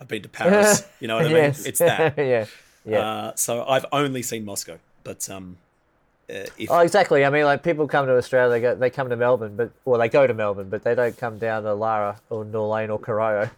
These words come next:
Speaker 2: <laughs>
Speaker 1: Oh shit! I, I missed, I missed being able to get a screenshot of the, uh, of the map in the back of the airplane seat coming in here because, um,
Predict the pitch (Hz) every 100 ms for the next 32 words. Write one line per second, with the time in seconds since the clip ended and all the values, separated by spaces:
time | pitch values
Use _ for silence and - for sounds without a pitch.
0 | _ - 135 156 - 156 160 175 165 160
1 | - 196 233 220 247 247 165 165 180 180
2 | 185 185 165 208 170 - 160 170 180 -
3 | 175 170 170 156 160 156 - 160 170 165
4 | 156 143 143 127 143 135 135 131 127 127
5 | 123 123 117 127 123 120 127 123 120 127
6 | 135 - 117 117 117 113 110 127 - 123
7 | 117 - 113 - - 113 117 123 123 113
8 | - 113 - 113 107 117 110 107